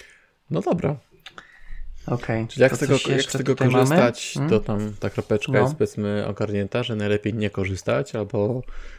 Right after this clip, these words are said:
Speaker 1: w zarządzany sposób zarządzać mikromanagementem.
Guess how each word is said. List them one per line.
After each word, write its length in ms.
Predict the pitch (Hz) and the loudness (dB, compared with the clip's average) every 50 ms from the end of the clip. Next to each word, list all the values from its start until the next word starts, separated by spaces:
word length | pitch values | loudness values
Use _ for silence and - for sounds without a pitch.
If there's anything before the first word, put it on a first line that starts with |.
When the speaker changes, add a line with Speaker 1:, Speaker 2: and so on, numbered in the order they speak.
| - - - | -18 -18 -10
Speaker 1:
w 40 | - | 0
zarządzany 600 | - 113 - 117 110 101 120 117 110 113 110 101 | 0 2 2 2 2 4 6 6 6 6 2 0
sposób 400 | - - 104 98 - - 110 113 | 0 0 -2 0 0 -6 -6 0
zarządzać 480 | 110 104 98 101 95 95 95 92 - | 0 0 2 0 -2 -2 -4 -6 -6
mikromanagementem. 880 | 101 95 - 101 98 95 98 95 92 101 98 95 95 - 131 147 160 | -8 -4 -4 -4 -4 -2 -4 -6 -6 -4 -6 -4 -4 -4 -4 -4 -6